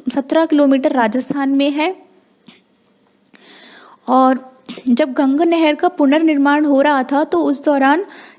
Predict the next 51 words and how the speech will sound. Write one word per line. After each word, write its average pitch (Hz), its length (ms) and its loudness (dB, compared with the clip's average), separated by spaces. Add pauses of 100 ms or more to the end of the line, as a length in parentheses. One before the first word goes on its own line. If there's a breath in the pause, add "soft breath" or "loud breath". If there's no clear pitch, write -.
एक 269 160 -2
गंग 269 260 2
नहर 311 280 2
लिंक 277 320 2
चैनल 277 360 0
का 302 120 0
निर्माण 269 460 2
भी 311 80 4
करवाया 262 480 0
गया 277 260 2
था 320 180 0 (180)
गंगानगर 277 680 2
जिले 262 360 0
में 277 140 0
सिंचाई 254 400 -2
और 285 100 -2
पानी 262 340 0
की 262 140 -4
आवश्यकता 262 520 -2
पूरी 285 280 -2
करने 285 300 0
के 294 140 0
लिए, 294 360 0 (500 loud breath)
जिसका 294 320 -2
उद्गम 330 380 0
हरियाणा 262 440 0
में 294 140 0
लोहागढ़ 277 520 2
नामक 285 420 0
स्थान 269 340 -2
से 269 140 -4
किया 285 280 0
गया 294 240 0
और 294 180 0
श्री 277 260 -2
गंगानगर 269 560 0
के 339 140 -4
साधुवाली 294 640 0
गांव 254 260 2
के 285 140 0
निकट 277 360 0
गंग 254 240 0
नहर 269 260 2
लिंक 269 320 0
चैनल 247 380 0
को 302 120 -2
गंग 262 260 0
नहर 269 260 2
से 262 220 -4
जोड़ा 240 280 0
गया। 226 320 -4